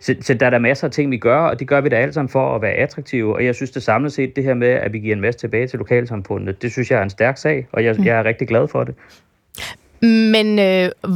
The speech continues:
Speaker 2: hvor meget spiller det ind, at, at I, I påvirker kommunen ekstra på den her måde?
Speaker 1: Jamen, jeg tror da, alting spiller ind, altså samlet set. Altså, som, som, øh, politiker, så skal man jo vælge de projekter, der er sagligt bedst for kommunen.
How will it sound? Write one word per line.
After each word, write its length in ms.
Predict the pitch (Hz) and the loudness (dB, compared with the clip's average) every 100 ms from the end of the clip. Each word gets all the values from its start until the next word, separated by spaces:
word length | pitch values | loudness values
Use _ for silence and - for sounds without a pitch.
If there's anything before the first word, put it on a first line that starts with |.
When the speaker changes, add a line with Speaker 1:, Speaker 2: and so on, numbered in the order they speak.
| 165 | 2
Speaker 2:
hvor 380 | 208 190 180 175 | 2 4 2 2
meget 280 | 185 202 262 | 2 0 -2
spiller 220 | 269 233 | 0 2
det 60 | |
ind, 140 | 214 226 | 2 0
at, 280 | 214 196 - | 0 -2 0
at 280 | 202 151 185 | 0 0 0
I, 140 | 214 208 | 0 0
I 100 | 190 - 170 | -2 -2 0
påvirker 520 | 214 269 254 214 196 | 2 2 0 0 -4
kommunen 560 | - 220 202 214 233 240 - | 0 2 4 2 0 0 0
ekstra 360 | 214 - 240 226 _ | -2 -2 -4 -4 _
på 80 | 214 | -2
den 160 | 208 | 0
her 80 | 208 | 2
måde? 220 | 208 202 208 _ _ _ _ _ _ _ _ _ _ _ _ - _ _ _ _ _ _ _ | 2 0 -4 _ _ _ _ _ _ _ _ _ _ _ _ -20 _ _ _ _ _ _ _
Speaker 1:
Jamen, 180 | 120 123 | 0 2
jeg 100 | 123 | 2
tror 180 | - 123 | 2 2
da, 60 | |
alting 520 | 117 135 165 156 127 - | 4 2 2 0 -2 -4
spiller 240 | - 95 | -2 0
ind, 220 | 95 117 - - | 0 -2 -8 -12
altså 220 | 104 107 | -10 -4
samlet 360 | 110 107 139 | 0 0 0
set. 220 | 131 120 110 | -2 -2 -4
Altså, 180 | 110 107 | -4 -4
som, 320 | 113 113 104 | -2 -2 -4
som, 320 | - 110 101 | 0 0 2
øh, 180 | 95 95 | 0 -2
politiker, 500 | - 117 139 151 110 - - - _ | -2 -2 -2 -2 -4 -6 -18 -20 _
så 140 | - | -4
skal 140 | 131 139 | 0 2
man 140 | 120 | 4
jo 60 | 113 | 4
vælge 260 | 110 135 | 4 2
de 140 | 151 135 | -2 -6
projekter, 480 | - - 131 - 135 | -6 0 0 0 0
der 100 | 120 | 2
er 160 | 101 | 2
sagligt 420 | 92 110 117 147 | 2 0 2 0
bedst 240 | 127 131 - | -2 -4 -4
for 80 | 127 | -6
kommunen. 520 | 127 117 143 147 | -2 -2 -2 -4